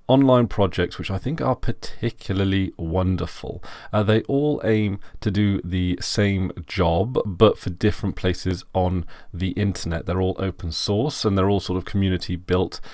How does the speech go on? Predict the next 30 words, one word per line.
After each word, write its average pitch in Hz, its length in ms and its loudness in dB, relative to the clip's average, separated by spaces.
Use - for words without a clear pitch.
and 101 280 2
I'd 104 120 2
like 135 200 6
to, 117 200 -2
and, 123 160 2
and 147 120 6
many 165 160 8
of 120 80 2
you 113 80 0
guys 98 240 4
are 92 80 6
actually - 160 -4
gonna 92 180 0
be, 90 320 0
um, 90 360 2
quite - 280 2
familiar 87 280 0
with 82 140 -2
them, 85 220 0
I'm 87 180 -2
sure, 82 340 -4
today, 78 440 -6
but 87 140 0
they're 117 100 2
definitely 127 460 2
worth 101 240 0
a - 20 -2
mention, 85 500 -2
um, 95 420 4
because 98 500 -2